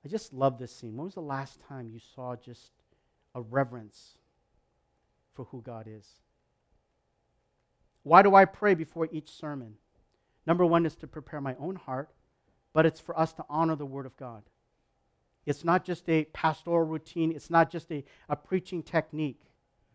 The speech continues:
It's to settle my heart and say, "God, speak to me." When we come to church, we shouldn't come to our services just dead cold. You know, the greatest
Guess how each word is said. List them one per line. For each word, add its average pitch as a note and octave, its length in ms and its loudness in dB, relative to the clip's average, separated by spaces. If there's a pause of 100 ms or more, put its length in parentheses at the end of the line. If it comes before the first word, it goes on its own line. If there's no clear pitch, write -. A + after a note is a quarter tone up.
(400)
It's - 180 -8
to D3+ 120 -14
settle F#3 400 2
my F3 160 0
heart D3+ 240 0
and A#2+ 100 -14
say, C3+ 140 -14
"God, D3 380 0 (300)
speak - 460 -8
to D3+ 100 -12
me." C#3 260 -10 (1400)
When F3+ 140 6
we A3+ 120 6
come A3+ 240 0
to G#3+ 80 2
church, - 400 0
we F#3+ 80 -4
shouldn't G#3 340 -2
come A3+ 280 0
to G#3 140 -8
our G3 100 4
services G#3 420 -4
just - 280 -10
dead G#3+ 220 4
cold. G3+ 480 6 (1300)
You E3+ 80 4
know, F#3 80 8
the E3+ 80 6
greatest G#3 480 8